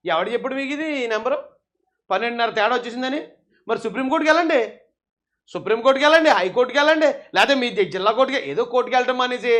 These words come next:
ఏంటి మీడియా ముందుకు వచ్చారు ఎందుకు? ఎందుకండి ఇలా ఏడుతున్నారు?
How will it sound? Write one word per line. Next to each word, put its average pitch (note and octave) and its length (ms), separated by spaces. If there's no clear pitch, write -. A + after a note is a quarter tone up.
ఏంటి F3+ 140
మీడియా D#3+ 260
ముందుకు F#3 220
వచ్చారు F#3 200
ఎందుకు? G3 260
ఎందుకండి D#3 400
ఇలా A3+ 80
ఏడుతున్నారు? A#3 840